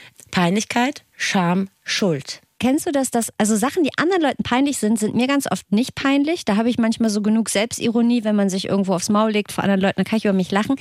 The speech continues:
Speaker 2: Mir sind aber ganz oft Sachen peinlich, die eigentlich gar nicht peinlich sind. Zum Beispiel irgendwo anrufen.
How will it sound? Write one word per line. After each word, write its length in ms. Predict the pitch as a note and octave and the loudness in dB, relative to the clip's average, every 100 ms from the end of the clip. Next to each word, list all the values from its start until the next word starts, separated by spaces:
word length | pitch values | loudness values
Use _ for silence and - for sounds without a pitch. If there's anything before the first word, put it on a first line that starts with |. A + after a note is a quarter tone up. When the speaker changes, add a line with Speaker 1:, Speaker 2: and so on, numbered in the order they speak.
| - - | -6 -4
Speaker 2:
Mir 180 | A3 C4+ | 0 2
sind 160 | C#4+ B3 | 0 -2
aber 120 | A3 | -2
ganz 200 | A3+ C4 - | -2 -2 -4
oft 180 | G#3+ | -6
Sachen 280 | - A3 A#3+ | -2 0 0
peinlich, 420 | - A3+ A#3 G#3 | 0 0 2 0
die 80 | - | -2
eigentlich 200 | - A3+ | -2 0
gar 100 | G#3+ | 0
nicht 160 | G3 - | 0 0
peinlich 340 | G#3 G3 F3+ - | 0 0 0 2
sind. 200 | A3+ - _ | 0 0 _
Zum 300 | - - A#3 | -6 0 0
Beispiel 580 | G#3+ A3+ A#3 - F3+ G#3 - - - | 2 0 -2 -2 0 0 -4 -20 -4
irgendwo 260 | A#3+ A#3 G#3 | 0 0 0
anrufen. 600 | A3 A3+ G3 F3 D#3+ | 0 0 0 -4 -6